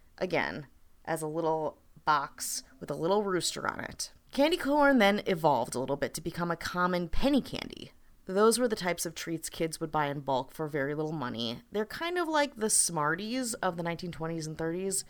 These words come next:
Gross, cheap, but you know what? Doable in a pinch. Kids most likely thought of these candies as something, like, to eat after school. They were kind of snacks year-round. They weren't really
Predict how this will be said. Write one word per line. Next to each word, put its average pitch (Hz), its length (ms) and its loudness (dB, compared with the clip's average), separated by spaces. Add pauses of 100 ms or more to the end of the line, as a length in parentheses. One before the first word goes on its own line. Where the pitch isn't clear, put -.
(240)
Gross, 156 720 0 (320)
cheap, 160 540 -4 (240)
but - 80 0
you 277 80 4
know 302 80 8
what? 320 240 8 (240)
Doable 143 400 0
in 131 80 0
a 120 60 -4
pinch. - 460 -12 (460)
Kids 311 260 -2
most 330 260 0
likely 202 280 -2
thought 170 200 2
of 165 80 -2
these 156 140 -6
candies 139 540 -6 (240)
as 151 100 -4
something, 147 380 -4
like, 135 160 -4
to - 100 -10
eat 143 140 -4
after 139 180 -8
school. 233 500 4
They 180 120 2
were 151 80 0
kind 147 180 -10
of 135 80 -12
snacks 143 460 -6
year-round. 185 640 2 (240)
They 208 100 -2
weren't 269 360 2
really 196 520 0